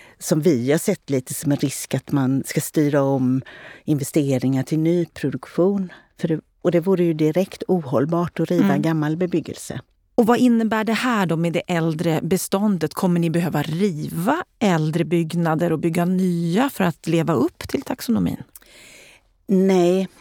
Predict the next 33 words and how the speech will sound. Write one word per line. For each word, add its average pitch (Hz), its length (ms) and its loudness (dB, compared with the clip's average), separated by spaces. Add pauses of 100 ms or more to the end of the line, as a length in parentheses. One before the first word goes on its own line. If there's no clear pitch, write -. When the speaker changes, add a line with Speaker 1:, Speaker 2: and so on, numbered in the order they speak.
Speaker 1:
det 202 80 0
kommer 180 280 0
vi 185 140 2
inte 180 200 0
att 160 60 2
göra, 165 360 0
för 175 120 -2
det 170 140 0
finns 151 540 -2
ju 175 80 2
den 185 160 2
här 180 120 0
kategorin 165 640 0
med 156 160 0
investeringar 170 1040 0
i 190 60 2
hållbar 180 540 0
riktning 175 800 -2
som - 160 -4
man 175 120 2
gör 160 160 0
i 151 60 -2
fastigheten. 143 580 -4 (260)
Att - 200 -6
öka 180 360 0
energieffektiviteten. 160 1300 -2 (640)
Så, 147 440 2
eh, 139 120 2 (140)
när 160 240 2
vi 185 420 2
har 175 240 2
en, 156 340 2
eh, 151 100 0